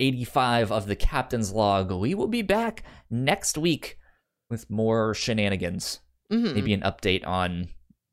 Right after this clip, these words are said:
Speaker 1: the tire brigade if I see
Speaker 2: <laughs>
Speaker 1: more tires around the city. <laughs>
Speaker 2: What if you see no more tires <laughs> around the city?
Speaker 1: What if just all the cars, their tires are gone?
Speaker 2: Yeah,
Speaker 1: It's
Speaker 2: we
Speaker 1: like,
Speaker 2: all just
Speaker 1: "A mysterious tire thief strikes Richmond."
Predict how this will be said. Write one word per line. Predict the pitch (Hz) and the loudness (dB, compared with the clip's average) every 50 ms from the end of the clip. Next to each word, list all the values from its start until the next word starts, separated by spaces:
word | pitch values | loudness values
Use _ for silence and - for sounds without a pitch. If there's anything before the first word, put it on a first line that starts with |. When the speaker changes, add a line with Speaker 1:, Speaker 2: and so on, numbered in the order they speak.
| _ _ - | _ _ -2
Speaker 1:
the | 98 | -2
tire | - - - - - 98 87 90 95 87 90 87 | 2 2 2 2 2 0 0 2 2 2 2 0
brigade | 87 87 85 - _ - 101 90 85 87 98 90 87 85 87 87 | 0 -2 -6 -8 _ 0 0 0 2 4 2 4 4 2 2 0
if | 85 - | -2 0
I | 98 90 | 0 0
see | 90 - - - 107 98 95 | 0 0 0 0 2 2 2
Speaker 2:
<laughs> | 95 | 4
Speaker 1:
more | 92 87 | 2 4
tires | - - - 110 98 90 87 87 90 85 - - | 4 4 4 4 4 2 4 2 2 2 0 -2
around | 92 92 90 92 87 - 101 90 | -2 -2 0 0 0 0 -2 0
the | - | 0
city. | - - - - - - - - - - - - - - - | 2 4 4 4 4 4 4 4 4 4 4 0 -2 -2 -2
<laughs> | 269 226 - - 285 - 190 190 208 180 - - - - | -2 -2 -2 -2 -4 -4 -4 -6 -6 -6 -6 -8 -6 2
Speaker 2:
What | 180 214 285 | 6 6 6
if | 339 320 370 | 6 6 2
you | 339 330 | 2 2
see | - - 294 269 247 | 4 4 4 4 4
no | 220 185 175 185 196 233 240 | 4 6 8 10 10 10 10
more | 180 170 160 156 | 8 6 4 4
tires | 151 - 165 156 160 165 - - 302 - - - | 4 4 4 6 6 6 10 8 8 8 8 6
<laughs> | |
around | - - 262 - 262 269 - 302 | 8 8 10 12 12 10 10 10
the | 370 - | 6 6
city? | - - - 311 - - - - 302 330 - 381 - - - - | 6 6 4 4 4 6 4 6 6 6 6 6 4 4 0 0
Speaker 1:
What | - - | 2 2
if | - - | 2 4
just | - 262 - - - | 0 0 0 0 2
all | 127 127 135 151 151 | 2 4 4 4 2
the | 131 131 | 0 0
cars, | - - - 160 131 117 104 107 104 82 90 - - - - - - - | 2 2 4 4 4 2 2 0 0 0 0 -2 -2 -4 -6 -16 -12 0
their | - 127 | 0 0
tires | 110 - - - 127 131 139 131 127 | 4 4 4 4 6 4 4 4 4
are | 127 104 | 2 2
gone? | 95 101 117 107 104 95 87 87 90 90 - - - - - _ _ _ _ - - - - - - - - _ _ _ | 2 4 4 4 4 4 2 0 -2 -6 -10 -14 -20 -20 -20 _ _ _ _ -12 -12 -12 -12 -12 -18 -20 -20 _ _ _
Speaker 2:
Yeah, | - 302 392 294 277 | 10 12 12 12 12
Speaker 1:
It's | 254 | 10
Speaker 2:
we | - 202 | 10 12
Speaker 1:
like, | 208 | 12
Speaker 2:
all | 311 330 | 12 12
just | 269 330 359 - - | 10 8 4 2 2
Speaker 1:
"A | 139 | 2
mysterious | 147 160 - - - - - 247 277 294 277 240 - | 2 2 2 2 8 8 8 8 8 4 4 2 4
tire | - - - - 285 196 127 | 4 4 4 6 6 4 4
thief | - - 208 233 277 302 - - | 4 2 2 2 2 2 0 -4
strikes | - - 202 - 285 311 - - | 0 2 4 4 4 4 2 2
Richmond." | 214 233 285 302 - 226 208 147 - 175 | 2 4 2 2 2 2 2 2 2 0